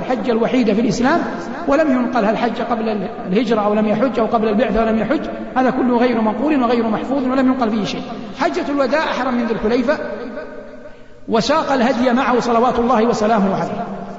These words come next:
حتى أتى وكانت زاملته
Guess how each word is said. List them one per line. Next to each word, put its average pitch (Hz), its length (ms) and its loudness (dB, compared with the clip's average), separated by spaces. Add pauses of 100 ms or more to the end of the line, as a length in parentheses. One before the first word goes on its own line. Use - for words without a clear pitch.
(240)
حتى 294 640 -2
أتى 285 280 2 (1000)
وكانت 262 380 0
زاملته 254 680 0